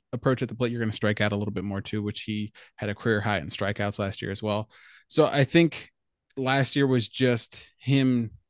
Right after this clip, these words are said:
displaying a little bit of versatility, and the sweet spot for him is going to be somewhere in between, um, where he's walking a little bit more, maybe not thirty home run, thirty-one home runs again, but,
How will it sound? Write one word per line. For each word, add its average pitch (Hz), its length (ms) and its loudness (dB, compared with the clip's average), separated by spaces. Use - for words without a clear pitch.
displaying 127 400 -2
a - 20 0
little 120 180 -2
bit 107 100 -4
of 82 40 -10
versatility, 123 720 0
and 131 140 2
the 107 80 -2
sweet 151 380 4
spot 107 520 -2
for 113 140 -6
him 113 280 -2
is 127 120 0
going 131 280 4
to 120 60 2
be 120 120 2
somewhere 120 640 2
in 117 240 -4
between, 110 720 -2
um, 98 460 -4
where 104 380 -2
he's 113 320 -4
walking 151 320 4
a - 20 2
little 139 160 2
bit 139 100 0
more, 127 220 2
maybe 123 320 2
not 117 300 -2
thirty 120 200 2
home 117 240 0
run, 123 120 2
thirty-one 113 380 0
home 110 260 -4
runs 113 220 0
again, 113 360 0
but, 107 220 -4